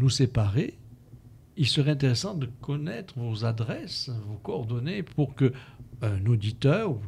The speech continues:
des auditeurs, je n'en doute pas, jeunes ou moins jeunes, puissent vous contacter s'il est intéressé par vos manifestations. Alors, je vous laisse dire donc, euh, vos, votre adresse,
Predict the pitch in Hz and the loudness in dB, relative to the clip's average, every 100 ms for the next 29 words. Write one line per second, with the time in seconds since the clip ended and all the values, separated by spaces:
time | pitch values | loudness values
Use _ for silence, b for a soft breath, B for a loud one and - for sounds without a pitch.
0 | 95 147 170 131 107 104 123 151 214 147 | 4 6 6 2 -4 -8 -2 -2 -2 -4
1 | 110 107 101 107 - 110 156 220 247 - | -4 -6 -6 -10 -10 -8 -4 -4 -6 -16
2 | - - b _ 110 123 110 101 101 98 | -20 -20 b _ -2 0 0 -6 -6 -4
3 | 123 175 190 B B 156 180 - - - | -2 -4 -6 B B 0 0 0 -6 2
4 | 139 151 170 139 113 - 135 160 B - | 2 4 -2 -2 -4 0 0 0 B -2
5 | - 113 - 135 127 95 92 - 139 139 | 0 0 4 4 4 -2 0 4 4 2
6 | - 113 123 143 - 123 135 139 113 110 | 0 2 4 2 4 4 4 4 2 0
7 | 98 - 90 117 B B B _ 127 117 | 0 -4 -6 -10 B B B _ 2 4
8 | 113 107 104 107 110 113 135 123 - B | 2 -2 -2 -2 0 4 6 4 0 B
9 | B - 120 113 - 117 110 104 101 104 | B 0 0 0 0 0 2 2 4 4
10 | 104 98 98 101 - 113 104 123 160 175 | 4 2 2 2 2 0 2 4 4 4
11 | 135 | 2